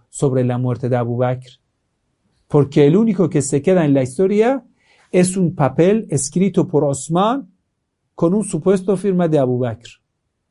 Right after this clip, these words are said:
Y ahí dice que engañamos a Abu Bakr.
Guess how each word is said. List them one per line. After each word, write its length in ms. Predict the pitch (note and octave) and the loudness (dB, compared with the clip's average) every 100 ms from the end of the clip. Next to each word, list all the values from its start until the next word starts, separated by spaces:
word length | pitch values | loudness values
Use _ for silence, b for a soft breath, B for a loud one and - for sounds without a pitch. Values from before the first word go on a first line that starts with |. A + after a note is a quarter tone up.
| _ _ _ _ _ _ _ _ _ | _ _ _ _ _ _ _ _ _
Y 440 | - D#3+ D3 D#3+ - | -2 2 2 2 -2
ahí 180 | C#3 D#3+ | -2 0
dice 280 | F3+ F#3+ | 0 0
que 120 | F#3 E3+ | 0 0
engañamos 600 | C#3 C3 B2+ C3+ D3 C#3+ | 0 -2 -2 -2 -4 -4
a 60 | |
Abu 160 | B2 A#2 | -4 -4
Bakr. 400 | A2+ G2+ - | -10 -14 -20